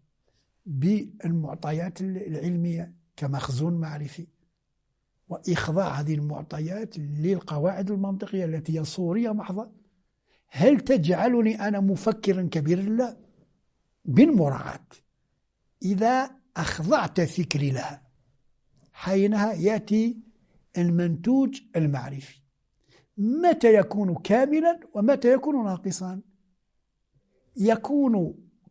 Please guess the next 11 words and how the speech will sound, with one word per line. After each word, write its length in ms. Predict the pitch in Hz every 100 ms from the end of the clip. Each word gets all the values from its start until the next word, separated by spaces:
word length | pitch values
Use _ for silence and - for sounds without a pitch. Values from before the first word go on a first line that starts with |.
| -
كاملاً 640 | 220 269 269 285 302 285 226
إذا 440 | 208 196 170 - 196
راعينا 800 | 190 226 185 285 269 220 185 165
المعطيات 760 | 190 202 202 175 196 202 269 240
العلمية، 640 | 220 208 208 196 196 208 - -
يعني 360 | 180 190 -
أخذناها 640 | 190 - 190 214 277 208 190
من 160 | 247
الواقع 560 | 254 220 254 262 247 214
كما 320 | - 277 240
هي، 280 | 202 226